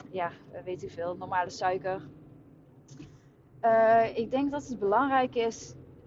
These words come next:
eh, om te leren kennen wat echte producten zijn en geen producten die gemaakt zijn in de fabriek. Ehm, ik denk dat het daar allemaal start. Als je bewuster gaat eten, ehm,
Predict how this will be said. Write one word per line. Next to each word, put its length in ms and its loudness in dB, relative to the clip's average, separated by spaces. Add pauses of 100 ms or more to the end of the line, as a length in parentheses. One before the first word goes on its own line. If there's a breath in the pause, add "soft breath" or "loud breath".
eh, 240 -6
om 160 -8
te 180 -6 (920)
leren 280 0 (100)
kennen 520 2
wat 280 -4
echte 320 -2
producten 600 -4
zijn 380 0 (440 loud breath)
en 300 -6
geen 240 -4
producten 500 -4
die 140 -6
gemaakt 420 -8
zijn 300 -4 (100)
in 300 -16 (120)
de 180 -10
fabriek. 540 -4 (500 loud breath)
Ehm, 480 0 (420)
ik 80 -18
denk 180 -2
dat 140 -2
het 140 -6
daar 240 4
allemaal 360 2
start. 580 0
Als 160 -8
je 120 -2
bewuster 540 -4
gaat 220 -2 (120)
eten, 540 -2 (540 loud breath)
ehm, 500 -2